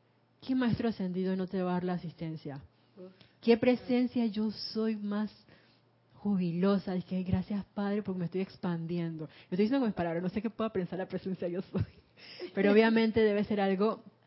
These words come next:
Speaker 1: relacionado con la expresión de belleza y de amor, porque eso es algo que se va a estar viendo y se va a estar sintiendo.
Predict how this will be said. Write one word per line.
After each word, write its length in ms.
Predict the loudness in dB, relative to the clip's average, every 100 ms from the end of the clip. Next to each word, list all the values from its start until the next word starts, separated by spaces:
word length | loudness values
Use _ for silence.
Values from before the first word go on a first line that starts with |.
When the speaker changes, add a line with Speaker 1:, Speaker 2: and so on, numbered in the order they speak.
| _ _ -10
Speaker 1:
relacionado 520 | 0 2 2 2 0
con 100 | 2
la 60 | -2
expresión 560 | -4 -4 -6 -2 -4 0
de 100 | 0
belleza 440 | 0 0 0 0
y 100 | 0
de 60 | 0
amor, 640 | -2 -6 -4 -2 0 0 -4 -12 -20 _ _
porque 600 | -6 -4 -4 -4 -6 -12 -20 _ _ _ _ _ _ _
eso 260 | -2 -2 0
es 60 | 0
algo 160 | 0
que 100 | -2
se 120 | -4
va 80 | -4
a 40 | -4
estar 180 | -4
viendo 220 | -4 -2 -4
y 60 |
se 120 | -4
va 80 | -6
a 20 | -4
estar 180 | -6
sintiendo. 600 | -6 -6 -6 -4 -2 -4